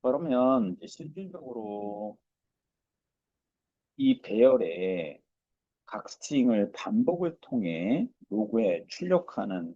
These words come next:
for 를 한번 작성을 해볼게요. 다시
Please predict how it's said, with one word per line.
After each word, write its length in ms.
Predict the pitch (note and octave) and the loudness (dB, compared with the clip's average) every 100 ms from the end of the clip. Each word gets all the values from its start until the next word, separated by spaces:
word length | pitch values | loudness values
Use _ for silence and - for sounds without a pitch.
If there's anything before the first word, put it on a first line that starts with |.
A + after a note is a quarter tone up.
| _ | _
for 260 | G2 G2 F#2+ _ | -4 -4 -6 _
를 220 | A#2+ G#2 | -6 -4
한번 300 | - F2 D2+ - | -6 -12 -14 -14
작성을 920 | - - - D#2+ E2 D#2+ D#2 D#2 - _ _ _ _ _ _ _ _ _ _ _ _ _ _ - | -20 -18 -18 -14 -12 -12 -12 -16 -20 _ _ _ _ _ _ _ _ _ _ _ _ _ _ -10
해볼게요. 800 | E3+ E3 - - - - A2 F3 - _ _ _ _ _ _ _ _ _ _ _ _ _ _ _ _ _ _ _ _ _ _ _ _ _ _ _ _ _ _ | -8 -8 -10 -10 -8 -6 -6 -8 -14 _ _ _ _ _ _ _ _ _ _ _ _ _ _ _ _ _ _ _ _ _ _ _ _ _ _ _ _ _ _
다시 760 | - - G2+ F#2+ A2+ D3 - | -6 -2 2 4 6 4 0